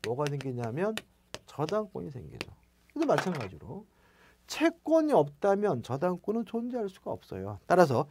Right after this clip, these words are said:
채권이 주된 권리라면 담보물권인 저당권은 뭐가 되죠? 종된 권리가 되는 거죠.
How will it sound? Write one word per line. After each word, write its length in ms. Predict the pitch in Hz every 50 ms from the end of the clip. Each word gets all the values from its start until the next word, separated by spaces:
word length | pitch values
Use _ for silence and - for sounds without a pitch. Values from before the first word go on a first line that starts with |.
| - _ _ _ _ _ _ _
채권이 760 | - - 170 170 165 170 _ - 151 147 147 175 202 220 226 226 - _ _ _
주된 360 | - - - 202 202 196 190
권리라면 600 | 151 110 98 92 92 - 76 71 - 143 123 107 - - - - - _ _ _ -
담보물권인 1000 | - 110 113 131 143 143 143 139 135 127 123 117 - - - 131 151 185 196 185
저당권은 720 | - - 185 190 190 190 190 185 185 - 170 175 175 165
뭐가 240 | 131 104 101 107 107
되죠? 340 | 95 90 90 92 127 151 156 - _ _ _ _ _
종된 680 | - - 85 85 82 76 - - 135 156 170 170 160 151
권리가 480 | - 156 139 123 - 95 - 113 123
되는 280 | - - 101 82 69 -
거죠. 260 | - - - -